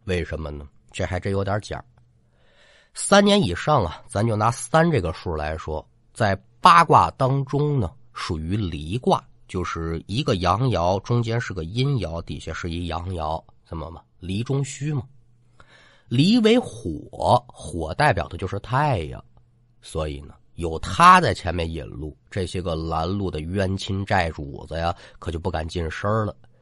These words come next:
祈求逝者能够顺利投胎。其实啊，这引魂鸡的作用跟咱之前说过那长明灯呢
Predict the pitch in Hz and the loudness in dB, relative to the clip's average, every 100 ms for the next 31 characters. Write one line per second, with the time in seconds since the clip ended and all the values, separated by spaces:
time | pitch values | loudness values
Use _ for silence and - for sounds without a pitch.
0 | - - - - - 110 104 - 175 214 | -20 -20 -14 -4 0 0 2 4 4 4
1 | - 254 170 90 - - 90 - 113 - | 2 2 2 2 -6 -4 -4 0 -2 0
2 | 156 110 101 80 - - 80 95 - - | 0 0 0 -6 -8 -8 -6 -8 -8 -6
3 | 139 - _ _ _ _ _ _ _ _ | -6 -8 _ _ _ _ _ _ _ _
4 | - - 78 - 73 - - _ _ - | -16 -10 -10 -10 -12 -14 -18 _ _ -20
5 | - - - 190 139 87 76 80 101 123 | -18 -16 -4 0 2 0 -2 -4 -2 -2
6 | 160 180 165 147 - 233 135 85 82 104 | -2 -2 -4 -4 -2 2 2 2 -4 -4
7 | 123 127 127 - 185 - 92 101 120 - | -2 -2 -2 -2 -2 -2 -2 0 -2 0
8 | 170 175 117 82 80 - - 90 127 127 | 2 2 2 -2 -4 -6 -4 0 0 0
9 | 147 160 175 170 | 0 0 2 0